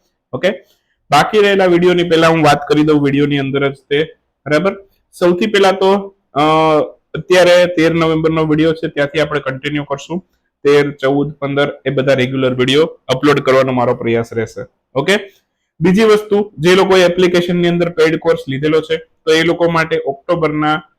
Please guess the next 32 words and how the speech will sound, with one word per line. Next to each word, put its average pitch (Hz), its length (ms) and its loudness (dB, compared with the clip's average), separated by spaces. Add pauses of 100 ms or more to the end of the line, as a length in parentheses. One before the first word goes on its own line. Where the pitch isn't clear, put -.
(240)
છવ્વીસ 175 440 0
તારીખથી 160 340 -2
લઈને 156 240 -2
એકત્રીસ 165 500 -2
તારીખ 151 240 -2
સુધીના 143 440 -2
લેક્ચરની 170 580 -2
પી 156 140 -2
ડી 151 100 2
એફ 151 120 -2
અપલોડ 139 300 -2
થઈ 143 220 0
ચૂકી 113 280 -6
છે. - 140 -10 (520)
તો 151 400 4
વીડિયો 170 640 0 (100)
બનાવતા 151 420 0
થોડોક 143 320 -2
સમય 147 240 -2
લાગી 147 280 0
જશે, 156 280 0 (420)
એટલા 165 180 0
માટે 151 220 -2
ત્યાં 151 220 -2
સુધીમાં 143 380 -6
તમે 143 160 -6
લેક્ચરની 147 640 -2 (360)
જે 147 240 2
પી 143 160 -8
પી 147 140 -4
ટી 151 120 -4
છે, 131 360 -6